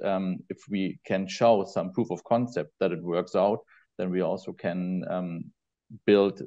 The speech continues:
the, um, the grid, because, um, I mean, the renewable energy assets are there. We are, we, for example, are building this, and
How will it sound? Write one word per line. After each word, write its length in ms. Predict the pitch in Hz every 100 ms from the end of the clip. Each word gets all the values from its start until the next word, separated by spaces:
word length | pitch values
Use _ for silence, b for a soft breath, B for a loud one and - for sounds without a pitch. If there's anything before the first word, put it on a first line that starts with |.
| -
the, 380 | - 92 87 85
um, 240 | 80 78 -
the 40 | 95
grid, 360 | 104 107 -
because, 500 | - - 87 87 80 _ b b _
um, 160 | 85 - - -
I 40 |
mean, 300 | 87 82 - -
the 120 | 87
renewable 340 | 92 98 92 -
energy 320 | 98 95 98
assets 340 | 98 95 - -
are 160 | 85 87
there. 340 | 95 107 110 - -
We 180 | 95 87
are, 100 | 85 - -
we, 200 | 101 104
for 180 | 104 95
example, 320 | - 92 98
are 100 | 90
building 340 | 92 95 107
this, 260 | 101 98 92
and 260 | 92 87